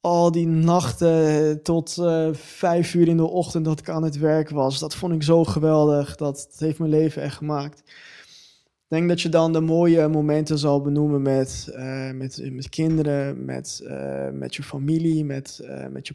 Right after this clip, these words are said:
partner. En niet zozeer de, <laughs> de momenten die je op werk hebt beleefd. Maar natuurlijk, sommige mensen leven voor werk en dat is ook meer dan prima. Iedereen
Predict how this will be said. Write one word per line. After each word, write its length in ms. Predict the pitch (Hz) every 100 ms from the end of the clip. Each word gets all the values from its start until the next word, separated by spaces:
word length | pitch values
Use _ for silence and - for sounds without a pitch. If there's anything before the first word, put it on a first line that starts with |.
| -
partner. 560 | 160 156 156 151 143 - - - - - - _ _ -
En 680 | 160 151 156 156 160 160 - _
niet 380 | 185 175 196 185
zozeer 640 | 185 170 - 185 180 165
de, 160 | 165 160 - - - - 160 -
<laughs> 600 | - 190 - 208 165 -
de 100 | -
momenten 560 | 160 156 151 165 170 165
die 100 | 160
je 80 | 156
op 100 | 131
werk 300 | 143 156 156
hebt 180 | 139
beleefd. 440 | 127 120 120 123 - - - - _ _
Maar 160 | - 165
natuurlijk, 640 | 185 185 220 214 196 202 -
sommige 440 | - 208 202 208
mensen 360 | 180 185 180 170
leven 320 | 165 175 170
voor 200 | - 143
werk 560 | 143 151 143 143 - _
en 260 | - 143 143
dat 180 | 147 156
is 140 | 147
ook 140 | 151
meer 180 | 143 139
dan 180 | 135 131
prima. 420 | - 131 131 123
Iedereen 560 | - 147 147 143 143